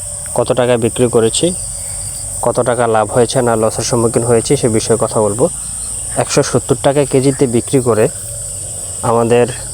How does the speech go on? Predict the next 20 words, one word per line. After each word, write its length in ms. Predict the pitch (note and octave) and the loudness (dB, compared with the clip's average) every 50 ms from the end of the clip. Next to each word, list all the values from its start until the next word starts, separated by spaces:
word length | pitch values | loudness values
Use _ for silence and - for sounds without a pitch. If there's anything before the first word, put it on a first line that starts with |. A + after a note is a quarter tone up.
| - - B2+ | -6 -4 0
দশ 160 | A2+ A2+ A#2 - | 0 0 0 2
হাজার 300 | - B2+ A#2 B2+ B2+ B2+ - - - - - - | 0 0 2 4 2 2 2 -2 -12 -10 -6 -2
ব্রাউন 320 | A#2+ A2 A2+ A2+ A2 B2 C3 | 0 2 2 2 2 2 0
কোকে 260 | A#2+ - C3 - - | 0 0 0 2 2
লস 280 | A#2+ A2 A2 A#2 A2+ - - | 2 4 4 4 2 2 0
এসেছে 360 | B2 - - B2 - - A#2 A2 - - - - - - - - - - - A2+ | -2 0 0 -2 0 2 2 2 2 0 -4 -10 -10 -10 -10 -10 -10 -8 -6 -2
দুই 180 | A2 B2 A#2+ | 2 4 4
লক্ষ 240 | A#2+ A#2+ A#2 - - - | 4 4 2 2 -2 -4
টাকা। 260 | A2+ - G#2 - A2 G2+ - - - - - - - - - - - - - - - - - - - - - - - - - - - A#2+ | -2 -2 -2 0 0 -2 -2 -6 -12 -14 -14 -14 -14 -14 -14 -14 -14 -14 -12 -12 -12 -12 -12 -12 -12 -12 -12 -12 -12 -12 -12 -6 -2 0
বর্তমানে 400 | A#2 A2+ - D3 C#3+ D3 C#3+ C#3 | 0 2 2 4 4 4 4 6
যারা 200 | C3 C3 C3 C3+ | 6 6 6 6
মুরগি 380 | C3 B2 A#2+ A#2 A#2+ B2+ C3+ C3+ C3+ C3+ - - - - | 4 4 4 4 6 6 6 6 6 4 2 -2 -4 0
মাংসের 320 | C3 A#2+ A2 - - C3 A#2+ | 0 0 0 2 2 4 6
জন্য 160 | B2 B2 B2+ C3 B2 | 6 6 6 6 4
যারা 160 | B2+ B2 B2 | 4 4 4
মুরগি 300 | A#2+ A#2+ A2+ A#2 C3 B2 - | 4 2 2 2 2 2 2
পালেন 260 | A#2+ A2+ A#2 B2 D3+ D#3+ D#3 - - | 2 2 4 2 2 0 -2 -2 0
তারা 200 | A#2+ A#2+ A#2+ B2 | 0 2 2 4
জানেন 340 | A#2 A#2+ A2 G#2+ A2+ A#2+ D#3+ F3+ - - - - - - - - - - - - - B2 A2 | 4 2 2 4 2 2 0 -2 -4 -10 -14 -14 -14 -14 -14 -14 -14 -14 -12 -4 -2 0 2
যে 100 | A2+ A2+ | 4 4